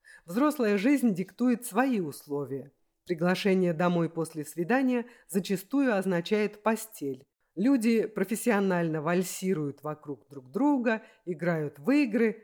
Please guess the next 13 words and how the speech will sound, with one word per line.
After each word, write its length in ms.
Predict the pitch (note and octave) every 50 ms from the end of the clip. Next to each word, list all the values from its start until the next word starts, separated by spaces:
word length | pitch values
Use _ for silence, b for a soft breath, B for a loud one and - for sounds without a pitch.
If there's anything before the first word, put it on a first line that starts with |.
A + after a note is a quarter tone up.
| B B
А 140 | - - A#3
что 200 | A3+ - - D#4+
в 60 | D4+
финале? 680 | - - - C4+ B3 A3 F#3+ D#3 C#3+ C#3 B2 C#3 C#3 - _ _ _
Секс. 540 | - - - D4+ D4 D4 - - - - _ _ _ _ _ _ _ _ B B B B B B -
Мы 120 | C4+ D#4
становимся 640 | D4+ D#4 B3 G#3+ G#3 F3+ D#3+ E3 E3 D#3 - F3
старше 540 | F3 - - C#4+ D4+ D4+ D4 - - B3+ A#3+ B3 - _ _ _
и 100 | G#3 A3
забываем, 680 | A3+ G3 F3+ - D#3 C#3+ C#3+ F3 A3 A#3 A3+ G#3+ F#3
что 280 | - - - - A#3+ B3
такое 580 | - F3+ D#3 - - E3+ F#3 G3 F#3 E3+ - _ -
романтика. 960 | E3+ D#3+ D#3+ D3+ D3 C#3 C#3+ C#3+ C#3 B2 - - - - - _ - -